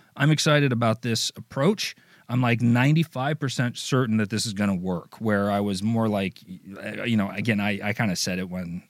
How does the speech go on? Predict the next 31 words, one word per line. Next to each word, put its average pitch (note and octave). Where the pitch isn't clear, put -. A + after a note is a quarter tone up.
uh, E2
when G#2
I, G2+
even A2
when G2
I F#2
had G2
the F2
Pouch F#2+
and F2+
the F2
Gaia F#2+
Hub E2+
working, F2+
that F#2
I F#2
didn't F#2
think F2+
it -
was F2+
gonna F#2
work F2+
just A2+
because F#2
the F#2
network F2
calls E2
were F2
gonna E2+
be E2
too, E2